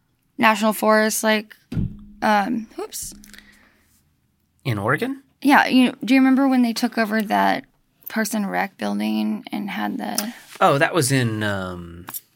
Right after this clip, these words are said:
Speaker 2: that was further south.
Speaker 1: It was, like, Burns.
Speaker 2: Yeah.
Speaker 1: Yeah.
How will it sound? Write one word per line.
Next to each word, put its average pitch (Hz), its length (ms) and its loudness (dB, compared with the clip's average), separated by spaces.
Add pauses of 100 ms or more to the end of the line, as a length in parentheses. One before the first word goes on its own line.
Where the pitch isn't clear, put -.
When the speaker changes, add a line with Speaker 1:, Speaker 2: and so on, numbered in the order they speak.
(420)
Speaker 2:
that - 100 -12
was 123 100 -10
further - 260 -10
south. - 300 -8
Speaker 1:
It 247 40 0
was, 240 100 2
like, 240 220 0
Burns. 196 840 -2
Speaker 2:
Yeah. 50 540 -8
Speaker 1:
Yeah. - 280 -2